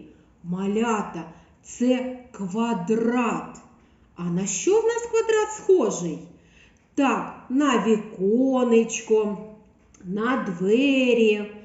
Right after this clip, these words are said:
Молодці, малята.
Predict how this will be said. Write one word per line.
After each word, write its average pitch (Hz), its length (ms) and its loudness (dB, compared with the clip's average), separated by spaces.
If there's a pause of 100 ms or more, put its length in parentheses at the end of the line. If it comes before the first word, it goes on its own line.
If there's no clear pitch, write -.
(400)
Молодці, 226 1040 0 (180)
малята. 202 760 -2